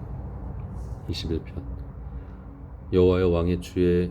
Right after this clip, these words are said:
왕이 주의 힘을 인하여 기뻐하며 주의 구원을 인하여 크게 즐거워하리이다. 그 마음에 소원을 주셨으며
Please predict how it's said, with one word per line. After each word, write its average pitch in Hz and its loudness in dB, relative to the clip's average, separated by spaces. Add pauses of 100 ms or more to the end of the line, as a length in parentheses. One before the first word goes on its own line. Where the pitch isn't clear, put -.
(100)
왕이 87 0
주의 95 4
힘을 101 0
인하여 80 2
기뻐하며 80 -2
주의 82 0
구원을 85 4
인하여 82 0
크게 - -2
즐거워하리이다. 82 0 (400)
그 90 2
마음에 80 2
소원을 95 2
주셨으며 82 -2